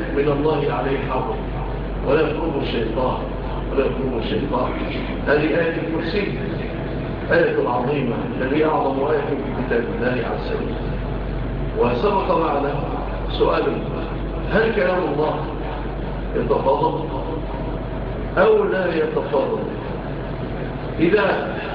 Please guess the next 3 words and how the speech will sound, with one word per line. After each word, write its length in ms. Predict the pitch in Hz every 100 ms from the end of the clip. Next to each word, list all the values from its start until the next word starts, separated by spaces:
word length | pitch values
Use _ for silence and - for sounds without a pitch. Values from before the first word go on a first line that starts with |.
| - 123
نظرنا 540 | 131 175 202 185 151 - - - - -
باعتبار 640 | 120 117 135 143 170 156 139 - - - 113
المعاني 500 | 113 110 143 156